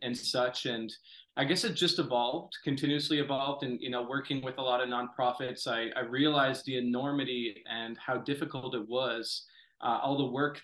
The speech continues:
that goes into nonprofit to have to, you know, kind of battle with the government. Didn't seem to be a lot of voices there that were really caring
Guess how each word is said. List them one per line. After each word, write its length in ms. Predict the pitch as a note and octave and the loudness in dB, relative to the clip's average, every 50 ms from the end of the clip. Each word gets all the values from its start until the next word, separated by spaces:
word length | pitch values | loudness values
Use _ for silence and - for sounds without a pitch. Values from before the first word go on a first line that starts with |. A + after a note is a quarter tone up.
| - - | -6 -2
that 200 | C3+ B2 - - | -2 -2 -2 -2
goes 240 | - B2+ B2+ B2 - | -2 -2 -2 0 0
into 220 | C3+ C3+ C3 D3+ | 0 0 0 0
nonprofit 760 | - A#2 A#2 A2 - - - - A#2+ A#2 - - C3 G#2+ - | 0 0 0 -2 -4 -6 -4 -2 0 0 0 -2 -4 -6 -6
to 160 | - - B2+ G#2+ | -4 -4 -4 -2
have 220 | C3+ C3 C3 - | -2 -2 -2 -2
to, 380 | - - D3 B2 A#2+ A#2 A2+ - - - - - - _ _ | -2 -2 0 0 0 -2 -4 -8 -14 -20 -20 -20 -20 _ _
you 80 | C3+ C3+ | 0 2
know, 180 | C3 B2+ B2+ | 4 4 2
kind 220 | B2+ - D#3 D3+ C#3+ | 2 0 0 2 2
of 200 | C#3 C#3 - - | 0 0 -2 2
battle 320 | C3 A#2+ A#2+ C3+ C#3 C#3 C3+ | 4 4 4 4 4 2 2
with 180 | B2+ A#2+ - | 0 -2 -2
the 100 | - B2 | -4 -4
government. 560 | A2+ B2 A#2 A#2 B2+ A#2+ A2 G2+ - - - - - - - | -2 -2 -2 -2 -2 -4 -6 -8 -12 -16 -16 -16 -14 -10 -4
Didn't 200 | C3+ D3 D3+ D3 | 0 0 0 0
seem 280 | - - C#3+ C#3+ C#3 C#3+ | 2 2 4 4 2 2
to 80 | - - - | -2 -6 -2
be 160 | - C3+ C3+ C3+ | 2 2 4 4
a 60 | B2+ | 4
lot 200 | B2 B2 B2+ C3 | 2 2 2 2
of 100 | C3 - | 0 0
voices 460 | B2+ B2+ B2+ B2 B2 - B2+ A2+ G#2 | 0 2 2 2 2 0 -4 -6 -2
there 380 | A#2+ B2+ B2 B2 B2 B2 A#2+ A#2+ | 0 2 2 4 4 2 2 0
that 220 | B2 B2 A2+ - | -2 -2 -2 -4
were 180 | C3 A#2+ A2+ A2 | -4 -4 -4 -2
really 260 | A#2+ B2 B2+ C3 B2 | -2 -2 -2 -2 -2
caring 540 | B2 B2+ - - A#2 A#2 A#2 A#2+ C3+ D#3+ F#3 | -4 -6 -6 -4 -4 -2 -2 -2 -2 -2 -4